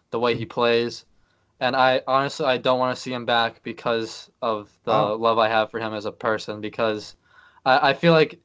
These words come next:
Speaker 1: I, it, it just scares me. He, if he keeps coming back and he keeps getting re-injured or,
Speaker 2: Yeah.
Speaker 1: you know what I mean? Like, I, I,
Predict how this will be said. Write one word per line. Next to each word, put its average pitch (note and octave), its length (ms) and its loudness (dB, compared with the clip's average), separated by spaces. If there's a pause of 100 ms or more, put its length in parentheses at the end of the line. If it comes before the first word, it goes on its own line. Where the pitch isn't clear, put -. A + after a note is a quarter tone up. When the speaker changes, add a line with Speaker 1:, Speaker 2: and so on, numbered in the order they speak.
(120)
Speaker 1:
I, C#3+ 140 2
it, D3 280 0
it C#3 60 -4
just C3+ 200 -6
scares C#3+ 400 2
me. A#2 140 -8 (160)
He, D3+ 80 -8
if B2 120 -6
he E3 140 -6
keeps E3 320 0
coming D3 240 -4
back C3+ 380 2
and C3 100 -6
he B2+ 60 -6
keeps - 480 -8 (100)
getting C3 260 0
re-injured B2 600 -2
or, A#2 240 2
Speaker 2:
Yeah. A#2+ 140 -2 (420)
Speaker 1:
you C3 120 -6
know B2+ 100 2
what B2 100 4
I A#2+ 80 0
mean? A#2+ 320 -6 (120)
Like, B2 260 -2 (300)
I, C3 100 4
I, C3+ 180 4